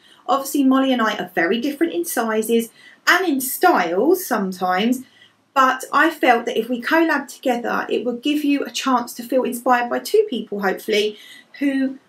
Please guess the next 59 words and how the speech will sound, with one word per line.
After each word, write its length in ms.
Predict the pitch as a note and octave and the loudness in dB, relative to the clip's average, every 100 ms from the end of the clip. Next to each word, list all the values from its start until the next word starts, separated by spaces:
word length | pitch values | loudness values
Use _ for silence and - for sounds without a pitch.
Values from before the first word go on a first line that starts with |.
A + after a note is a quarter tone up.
| - | -6
although 300 | D#4 F#4 G#4 | 0 2 4
very 240 | G4+ E4 D#4 | 2 2 2
different, 720 | F4+ F4+ - - B3+ - - _ _ - | 0 0 -6 -2 0 -2 -6 _ _ -4
come 220 | - E4 | 2 2
to 140 | - | 2
you 80 | C#4+ | -2
with 120 | C4 | -2
the 80 | C4+ | -4
same 280 | - D4+ C4 | 0 2 4
message, 460 | C4+ C4+ - - - | 2 0 -2 -2 -2
which 180 | A3 | -4
is 200 | C#4 B3 | -4 -6
to 380 | - D#4+ D4 D4 - - | -4 0 0 0 -6 -2
bloody 460 | F#4 F#4 F4+ E4 | 0 2 2 2
kick 300 | - E4+ - | 2 0 2
ass 420 | C#4 G3+ A3 A#3 - | 2 4 2 -4 -6
and 180 | A#3 G#3+ | -6 -4
feel 240 | - A3+ | 0 0
great. 640 | G#3+ A3 G3 C3+ - - - _ - | 2 0 0 0 -6 -14 -14 _ -8
And 120 | G#3 | -4
I 80 | A3+ | -2
think 240 | A#3 B3+ | 0 -2
that's 400 | A#3 - - - - | 0 -4 -6 -14 -6
how 120 | G#3 G#3 | -4 -2
Molly 240 | F#3+ F#3 | -2 -2
would 140 | F3+ F3 | -4 -4
describe 440 | F#3 - D3+ - - - - | -8 -6 -6 -6 -12 -20 -14
what 120 | F#3+ | -8
we're 140 | - E3+ | -2 -2
like 340 | C#3+ G3 - | -2 -6 -10
as 160 | G3 - | -10 -8
well. 360 | D2 D3+ F#3+ _ _ _ _ _ _ _ _ _ _ _ _ _ - | -6 -6 -6 _ _ _ _ _ _ _ _ _ _ _ _ _ 0
I 420 | D4 E4 E4+ E4 | 4 4 4 0
have, 380 | - D4+ D4 D4 | -2 -2 -2 -2
so 140 | D#4 D4 | -4 0
it's 220 | D4+ - | -2 -2
a, 140 | C#4 | -4
what 280 | C#4 F#4+ F#4 | 2 2 4
I 80 | E4+ | 2
wore 140 | E4 | 2
in 60 | D#4+ | 2
a 20 | |
week 160 | D4+ - | -2 -2
with 100 | C4+ | -6
a 40 | |
slight 280 | - C#4+ - | -2 0 0
difference 520 | D4 - G3 - - - | -4 -4 -6 -6 -10 -6
this 200 | F#3+ - | -6 -4
time 340 | G3 F#3 A3+ | -2 0 0
because 320 | A#3+ A#3 A3+ | -2 -4 -2
Molly 160 | C#4+ D#4 | 0 0
came 240 | D4 C4+ | 0 -2
up 80 | B3 | -2
with 80 | B3 | 0
the 80 | A3+ | -2
idea 500 | A3 G#3+ F#3+ F#3 F3+ | -2 0 2 2 2
of 260 | G3+ F3+ - | -2 -4 -4
five 320 | D4+ F4 D#4+ | 0 0 0
outfits 540 | G3 F3+ G3 F3+ - | -4 -2 0 0 -2